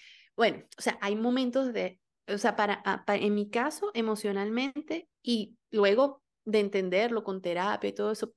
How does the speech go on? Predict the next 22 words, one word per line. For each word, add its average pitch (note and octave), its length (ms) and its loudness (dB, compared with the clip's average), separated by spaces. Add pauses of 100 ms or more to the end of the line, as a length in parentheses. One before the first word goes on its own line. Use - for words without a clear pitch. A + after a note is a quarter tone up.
(140)
es G3+ 180 0
algo A3 300 4
que G#3+ 120 0
nos F#3 180 -6
pasa F#3+ 320 -2
a - 120 -4
muchos, A3+ 380 -2
es G#3 60 0
algo F#3 200 0
normal, G3+ 540 0
es G3 100 -2
una F#3+ 260 -2
respuesta F#3 440 -2
inclusive F#3+ 520 -4
de, F#3 480 -4
de, E3+ 400 -2 (400)
de G#3 140 6
supervivencia F#3+ 880 4
de A3+ 80 2
nuestra F#3 320 -2
propia G3 260 -2
mente. A#3 380 -2